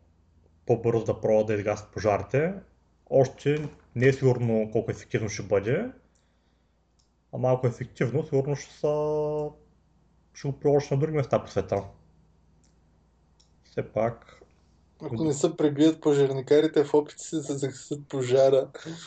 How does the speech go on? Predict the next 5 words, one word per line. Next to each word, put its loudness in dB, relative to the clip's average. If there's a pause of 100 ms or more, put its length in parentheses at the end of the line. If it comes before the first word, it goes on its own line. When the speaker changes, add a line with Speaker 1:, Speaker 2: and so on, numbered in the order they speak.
(1500)
Speaker 1:
Еми -4 (520)
Speaker 2:
Ме 4
ми 8
се 0
вижда, 6